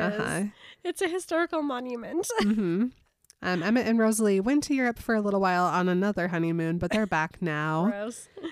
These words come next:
Speaker 1: Um, Jasper is studying philosophy at Cornell,
Speaker 2: Ooh.
Speaker 1: and Alice has been trying to figure out her human life.
Speaker 2: Interesting that it took her this long to do it.
Speaker 1: Mm-hmm.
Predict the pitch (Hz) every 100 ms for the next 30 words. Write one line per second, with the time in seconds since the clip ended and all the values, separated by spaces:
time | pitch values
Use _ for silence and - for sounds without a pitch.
0 | - 160 156 151 180 - 180 208 - 208
1 | 196 - 170 175 175 180 - 180 165 165
2 | 180 - 180 220 294 - - 170 190 -
3 | 180 170 156 147 151 185 427 370 - 202
4 | 180 - 185 214 262 - 233 214 202 190
5 | 185 185 180 185 - - 190 196 214 202
6 | 180 165 143 147 - - - - 175 165
7 | 170 _ _ - 247 196 135 110 - -
8 | - - _ _ _ _ _ 330 - -
9 | 508 453 349 269 294 - 285 254 214 226
10 | 226 214 202 175 196 - 196 190 165